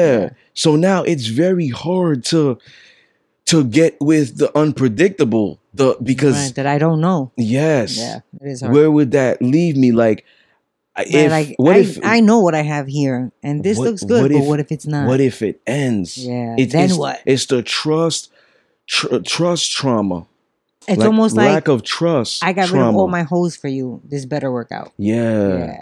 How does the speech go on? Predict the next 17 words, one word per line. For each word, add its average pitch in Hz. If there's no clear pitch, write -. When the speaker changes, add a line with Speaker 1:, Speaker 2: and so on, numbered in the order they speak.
Speaker 2:
yeah, 92
Speaker 1:
No -
Speaker 2:
yeah. -
Speaker 1:
way? 214
Speaker 2:
So 131
it's 175
harder 143
for 127
women, 113
in 107
my 107
opinion, 101
to 101
control 101
their 90
emotions 90
because 104